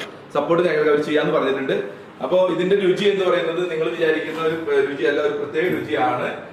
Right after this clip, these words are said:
ഇതിനുള്ളത്. ഇപ്പോ വൈനുകളുടെ ശേഖരം തന്നെയുണ്ട്. കാരണം പതിനാല് തരം വൈനുകളാണ് നമുക്ക് ഇപ്പോൾ ഇവിടെ ഉള്ളത്. അതെല്ലാം വെറൈറ്റിയാണ്. അപ്പോ വ്യത്യസ്തമായ വൈനുകളും കാര്യങ്ങളൊക്കെയാണ്.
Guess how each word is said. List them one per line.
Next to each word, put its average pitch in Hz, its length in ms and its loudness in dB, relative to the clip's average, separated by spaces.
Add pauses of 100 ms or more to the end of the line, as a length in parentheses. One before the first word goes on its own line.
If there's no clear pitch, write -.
(140)
ഇതിനുള്ളത്. 139 520 0 (400)
ഇപ്പോ 135 380 0
വൈനുകളുടെ 151 520 0
ശേഖരം 160 340 4
തന്നെയുണ്ട്. 156 360 -2
കാരണം 127 220 -2
പതിനാല് 143 380 -2
തരം 160 160 2
വൈനുകളാണ് 139 560 0
നമുക്ക് 131 180 -6
ഇപ്പോൾ 139 240 0
ഇവിടെ 123 140 4
ഉള്ളത്. 101 180 -4 (440)
അതെല്ലാം 151 380 2
വെറൈറ്റിയാണ്. 139 680 2 (340)
അപ്പോ 135 200 -2
വ്യത്യസ്തമായ 143 640 -2 (100)
വൈനുകളും 127 380 -2
കാര്യങ്ങളൊക്കെയാണ്. 123 680 -2